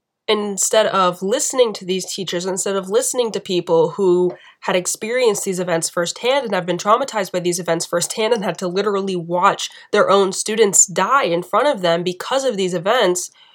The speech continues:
we told teachers that they should learn how to shoot a gun and keep guns in their classrooms instead of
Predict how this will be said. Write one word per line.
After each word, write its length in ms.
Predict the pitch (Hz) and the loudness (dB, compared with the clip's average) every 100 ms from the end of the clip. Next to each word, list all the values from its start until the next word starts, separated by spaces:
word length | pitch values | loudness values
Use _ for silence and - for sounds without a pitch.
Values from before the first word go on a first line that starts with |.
| _ _ _ | _ _ _
we 220 | 208 320 | -4 -4
told 280 | 311 277 262 | 0 -2 -2
teachers 520 | 214 190 - 175 165 | -6 -2 0 0 0
that 180 | 185 175 | -4 0
they 140 | 180 | 0
should 180 | 170 175 | 0 2
learn 160 | 180 175 | 2 2
how 100 | 190 | -4
to 80 | |
shoot 220 | 180 214 233 | -2 0 0
a 60 | 190 | 2
gun 360 | 165 160 160 - | 2 2 0 0
and 160 | 175 170 | -2 -2
keep 280 | - 170 - | -10 -10 2
guns 320 | 170 170 175 | 2 4 0
in 240 | 175 175 | -2 0
their 160 | 165 160 | 0 0
classrooms 840 | - - 160 165 - 170 156 151 - | -2 -2 0 0 -2 -6 -6 -8 -2
instead 520 | 180 180 - 185 190 | -2 0 0 2 2
of 380 | - 175 170 | 4 4 4